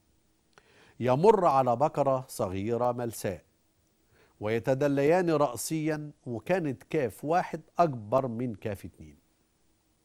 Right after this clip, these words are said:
فإن المجموعة، المجموعة تبدأ الحركة من السكون بعجلة منتظمة قدرها ج، وبتكون معادلات الحركة كالآتي.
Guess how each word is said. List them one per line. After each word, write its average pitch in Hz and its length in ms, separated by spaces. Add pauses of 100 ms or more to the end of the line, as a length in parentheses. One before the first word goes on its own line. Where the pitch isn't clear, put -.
(1080)
فإن 147 280
المجموعة، 156 840
المجموعة 123 540
تبدأ 123 440
الحركة 110 460
من 98 160
السكون 170 760
بعجلة 120 520
منتظمة 156 580
قدرها 107 560
ج، 131 280 (1600)
وبتكون 113 580
معادلات 156 540
الحركة 123 440
كالآتي. 127 560